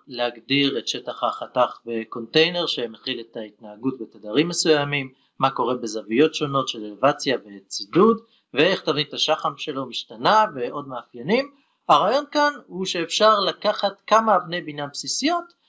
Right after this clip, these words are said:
ולייצר מהן צורות מורכבות יותר. נגיד כאן אנחנו נרצה לקחת כמה צורות בסיסיות כמו גלילים וחרוטים שינועו בשטח שאליו המקם מסתכל,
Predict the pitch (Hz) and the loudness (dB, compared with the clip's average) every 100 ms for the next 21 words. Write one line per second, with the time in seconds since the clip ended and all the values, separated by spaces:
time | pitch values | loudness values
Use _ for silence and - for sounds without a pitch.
0 | - 180 190 175 226 226 214 190 - 156 | -2 2 2 4 4 4 4 0 -2 0
1 | 165 175 170 - 160 123 135 160 143 117 | 0 2 0 0 0 2 4 4 2 -4
2 | 110 107 _ _ _ _ _ _ _ _ | -6 -20 _ _ _ _ _ _ _ _
3 | 110 101 131 - - 156 131 113 156 _ | -6 0 0 2 2 2 2 -2 _ _
4 | 147 131 - 131 123 - 180 160 160 156 | -8 -6 -6 -6 -6 -2 -2 -2 -4 -6
5 | 143 - 147 147 - 127 131 - - - | -6 -4 -4 -4 -8 -8 -4 -4 -2 -4
6 | 104 143 - 123 113 107 107 143 160 - | 2 0 0 -10 -12 -10 -4 -4 -6 -10
7 | 113 98 _ 107 139 - _ - - 147 | -12 -14 _ -20 -20 -20 _ -2 2 2
8 | 175 240 202 - 254 254 185 - 147 165 | 2 -2 0 2 2 2 -2 0 2 2
9 | 170 143 151 143 - - - | 2 -2 -4 -4 -6 -10 -12